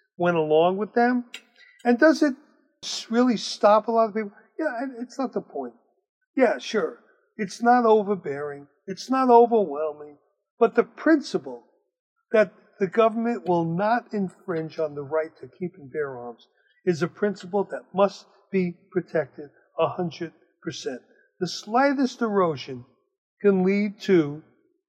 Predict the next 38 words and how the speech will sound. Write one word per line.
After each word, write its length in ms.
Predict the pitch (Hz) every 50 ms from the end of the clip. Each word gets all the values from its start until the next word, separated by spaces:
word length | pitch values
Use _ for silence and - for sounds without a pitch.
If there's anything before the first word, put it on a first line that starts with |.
| _ _ _ -
real 400 | 170 165 196 214 190 151 156 156 - 170
infringement. 540 | 160 147 127 - 240 247 214 - - - _ _ _ _ _ _
That's 200 | - 262 254 -
the 60 | - -
way 120 | 320 311
they 120 | 285 302 269
do 240 | - - 269 202 -
it. 60 | - _ _ _ _ _ -
That's 200 | - 208 - -
what 140 | 277 269 247
we 100 | 254 220
keep 280 | - - 233 220 - 240
on 160 | 240 233 196
saying, 460 | - - 190 175 180 180 175 175 165 _ _ _ _ _ _ _ _ _ -
the 80 | - 156
camel's 800 | - - - 175 175 185 202 208 202 190 180 - - - - _ _ _ -
nose 640 | 180 160 160 175 180 180 175 180 180 170 156 - - _ _ _ -
under 280 | 190 190 180 156 170 165
the 100 | 151 139
tent. 460 | - - - - 294 - - - - - _ _ _ -
Pretty 220 | 202 226 240 214
soon, 460 | - - 269 269 277 285 285 262 247 - _ _ _
you're 200 | - 180 196 214
in 80 | 226 233
the 80 | 226
tent 440 | 190 - - 233 254 269 262 247 -
that 200 | 202 190 160 -
you're 60 | 175
sharing 440 | - - - 208 202 208 214 208 196
with 140 | 202 208 196
a 40 | 190
camel. 420 | - - 160 139 151 139 131 - _ _ _ _ -
That's 160 | 165 151 -
just 220 | - 185 - - -
the 80 | 185
way 220 | 170 170 170 165 160
it 120 | 151 143
is. 240 | 147 156 147 131